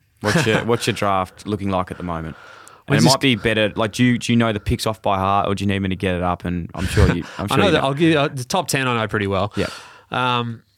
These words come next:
Speaker 2: look, number one.
Speaker 1: And maybe even just a bit of a synopsis about the player as well, if you don't
Speaker 2: Yeah,
Speaker 1: mind.
Speaker 2: yeah. I mean, I'll, I'll,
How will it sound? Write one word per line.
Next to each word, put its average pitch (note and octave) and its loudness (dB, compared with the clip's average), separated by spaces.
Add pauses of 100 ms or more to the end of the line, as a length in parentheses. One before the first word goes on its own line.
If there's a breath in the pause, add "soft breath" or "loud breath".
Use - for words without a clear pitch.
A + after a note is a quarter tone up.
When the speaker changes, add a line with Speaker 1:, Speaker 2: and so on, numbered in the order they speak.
(140)
Speaker 2:
look, - 0
number E3 2
one. C#3 2
Speaker 1:
And B2 2
maybe D3+ 2
even E3 0
just D3 -2
a C3+ 0
bit A#2+ 0
of A#2 -4
a A2+ -4
synopsis A2 -2
about F#2+ 0
the - -10
player F#2+ -2
as F2 -2
well, F2+ 2
if F3 2
you F3+ 2
don't F3 2
Speaker 2:
Yeah, D#3 2
Speaker 1:
mind. C3 2
Speaker 2:
yeah. B2 2
I B2 2
mean, C3 0
I'll, C#3+ 0
I'll, B2+ -6